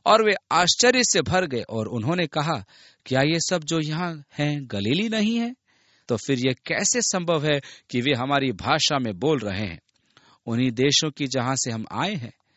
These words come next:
क्योंकि हम उनको मेदी, पार्थी, मेसोपोटामिया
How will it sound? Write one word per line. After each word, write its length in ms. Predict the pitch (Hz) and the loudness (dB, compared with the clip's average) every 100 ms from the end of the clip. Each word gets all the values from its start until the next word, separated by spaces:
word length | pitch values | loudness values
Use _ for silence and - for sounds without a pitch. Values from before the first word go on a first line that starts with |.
| _ _ _ _ _ - | _ _ _ _ _ -6
क्योंकि 240 | 131 - | -6 -2
हम 220 | 113 147 147 | -2 0 -2
उनको 340 | 147 147 139 | -2 -2 -2
मेदी, 540 | 113 127 160 151 139 - - _ 123 | -2 0 0 0 -4 -6 -20 _ 2
पार्थी, 500 | 151 156 - 156 123 - - 113 | 4 4 -2 -8 -8 -16 -14 -4
मेसोपोटामिया 880 | 123 - 151 151 170 175 180 147 | -2 0 0 0 2 0 0 -4